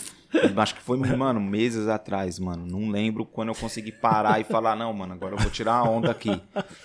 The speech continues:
Essa pandemia, mano, trampei mais do que, tá ligado? E é dessa forma, mano. Mas tô, sou bem satisfeito, assim, mano, com a minha,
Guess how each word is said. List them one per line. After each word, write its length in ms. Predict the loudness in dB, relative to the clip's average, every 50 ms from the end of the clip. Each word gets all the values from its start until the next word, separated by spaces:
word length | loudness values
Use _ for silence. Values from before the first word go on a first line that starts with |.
| -16 -6
Essa 160 | -2 0 0
pandemia, 640 | 2 2 2 2 2 2 2 2 2 2 2 2 2
mano, 300 | 2 0 0 0 0 -2
trampei 340 | -4 -6 -8 -6 -6 -6 -4
mais 300 | -2 0 0 0 -2 -4
do 100 | -6 -8
que, 540 | -8 -6 -6 -4 -2 -2 -2 -2 -2 -4 -6 -8 -20 _ -18 -16 -16 -16 -16 -18 -16 -14
tá 80 | -10
ligado? 300 | -8 -6 -6 -6 -6 -8 -12 _ _ _ _ _ _ _ _ _ _ _ -12
E 300 | -8 -6 -4 -2 -2 -2
é 100 | -2 -2
dessa 260 | -2 -4 -4 -4 -4 -6
forma, 440 | -6 -4 -4 -2 -2 -2 -2 -2
mano. 240 | -2 -2 -2 -2 -2 -2
Mas 680 | 0 0 0 0 -2 -2 -4 -6 -10 -12 -14 -16 -18 _ _ _ _ _
tô, 440 | -2 0 2 4 4 4 2 2 0
sou 200 | -2 -4 -4 -4
bem 120 | -4 -4 -4
satisfeito, 640 | -4 -6 -6 -6 -8 -8 -4 -2 -2 -2 -2 -4
assim, 280 | -4 -4 -4 -4 -4 -4
mano, 260 | -4 -4 -6 -6 -8
com 140 | -10 -10 -8
a 40 | -8
minha, 380 | -6 -6 -6 -8 -8 -10 -14